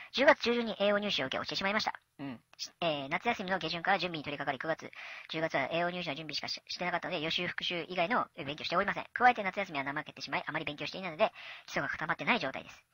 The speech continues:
自分の、えー、自分が悪いのは分かってます。うん。十二月に、えー、基礎テスト、面接の入試法があり、とりあえずそれに向けて基礎力をつける問題集などを勉強しています。ですが、これら、これからは過去問に取り掛かる時期ですよね。基礎学力テストは十二月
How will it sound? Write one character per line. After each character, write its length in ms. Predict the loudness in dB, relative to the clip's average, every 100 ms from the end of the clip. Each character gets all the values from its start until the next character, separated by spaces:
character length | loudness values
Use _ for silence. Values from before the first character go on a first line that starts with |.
| _ -8
自 80 | -6
分 160 | 0
の、 200 | 4 4 0 -4
え 40 |
ー、 200 | -4 -4
自 160 | -6 -4
分 80 | 2
が 60 |
悪 160 | 4 4
い 20 |
の 100 | 2
は 20 |
分 100 | 0
か 60 | 0
っ 40 |
て 80 | 2
ま 80 | -2
す。 100 | -2 _
う 60 | -18
ん。 60 | -18 _ _ -20 -20 -20 -6
十 100 | 0
二 80 | 0
月 180 | 0
に、 140 | -4 -4
え 120 | -6
ー、 40 | -2
基 40 |
礎 120 | -4
テ 80 | -4
ス 80 | -4
ト、 80 | -4
面 140 | -6
接 80 | -8
の 80 | -8
入 120 | -4
試 120 | -2
法 100 | 0
が 60 | 0
あ 20 |
り、 80 | -2
と 100 | -2
り 100 | -2
あ 20 |
え 40 |
ず 60 | -4
そ 40 |
れ 60 | -8
に 40 |
向 80 | -8
け 60 | -8
て 100 | -8
基 60 |
礎 180 | -4 -4
力 200 | -4 -6
を 20 | -6
つ 80 |
け 80 | -4
る 80 | -4
問 140 | -2
題 120 | -2 -4
集 100 | -2
な 80 |
ど 100 | 0
を 20 | 0
勉 160 | -2
強 100 | -6
し 60 | -6
て 60 |
い 40 | -10
ま 60 |
す。 100 | -14 _
で 100 | -4
す 60 | -2
が、 80 |
こ 80 | -2
れ 80 | -2
ら、 160 | -2 -4 -10
こ 80 | -2
れ 60 | 2
か 80 | 2
ら 140 | 4
は 160 | 4 4 -6
過 120 | -6 0
去 100 | 0
問 80 |
に 80 | 0
取 100 | -4
り 40 | -2
掛 80 | 0
か 80 |
る 60 | 0
時 120 | -4
期 60 | -6
で 80 | -8
す 100 | -8
よ 60 |
ね。 180 | -12 -14 _
基 60 | -4
礎 100 | -2
学 140 | -2
力 160 | -4 -6
テ 80 |
ス 60 | -4
ト 80 | -4
は 60 |
十 120 | -4 -4
二 80 |
月 260 | -6 -8